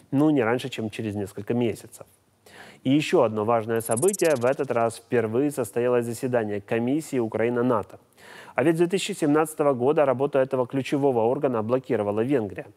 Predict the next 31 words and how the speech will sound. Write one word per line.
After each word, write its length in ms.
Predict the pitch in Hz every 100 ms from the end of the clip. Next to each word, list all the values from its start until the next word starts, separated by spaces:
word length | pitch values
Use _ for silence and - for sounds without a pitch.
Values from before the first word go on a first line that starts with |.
| _
Очевидно, 480 | 117 - 165 190 156
комиссия 320 | 143 156 143
Украина-нато 760 | 123 135 135 131 160 175 143 - - - -
заседала 600 | 131 139 156 127 113 104
при 120 | 117
этом 200 | 107 110
в 80 | 101
последний 520 | - 147 - 107 104
раз, 260 | 101 92 90 104
ведь 160 | 101
теперь 280 | - 110 180
коммуникация 600 | 185 113 107 143 143 -
между 340 | 117 117 110 107
Киевом 440 | - 156 139 120
и 200 | 127 120
военным 400 | 113 120 120 110
блоком 360 | 127 165 143 135 - _ -
переходит 520 | 131 156 139 131 - _ _ -
в 120 | 120
новый 300 | 151 147 98
формат. 480 | - 127 139 110 87 - _ - - - -
И 120 | 123
это 200 | 120 101
также 400 | 98 131 151 135
будет 320 | 107 127 123
одним 360 | - 107 127 143 -
из 220 | 127 110
решений, 540 | 113 104 143 165 160
объявленных 540 | 117 104 110 120 117 110 _ _ -
в 60 | 120
Вильнюсе. 560 | 117 98 92 - -